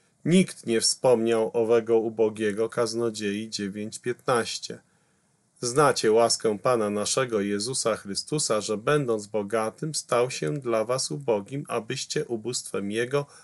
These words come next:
ubogaceni zostali. Drugi list do Koryntian osiem dziewięć.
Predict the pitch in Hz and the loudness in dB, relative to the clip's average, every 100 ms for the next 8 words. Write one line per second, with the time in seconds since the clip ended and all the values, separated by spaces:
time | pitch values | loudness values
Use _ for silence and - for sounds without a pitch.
0 | _ _ 180 170 139 135 135 127 127 - | _ _ 6 6 6 6 6 4 2 2
1 | 113 107 110 104 107 - 104 98 104 107 | 0 0 -2 -4 -6 -4 -4 -4 -4 -4
2 | 120 131 120 120 107 104 95 113 127 120 | -2 -2 -4 -12 -10 -10 -6 -2 -4 -4
3 | 110 101 101 98 - 101 95 92 87 87 | -6 -8 -10 -12 -10 -10 -10 -12 -14 -14
4 | 87 90 - | -18 -14 -16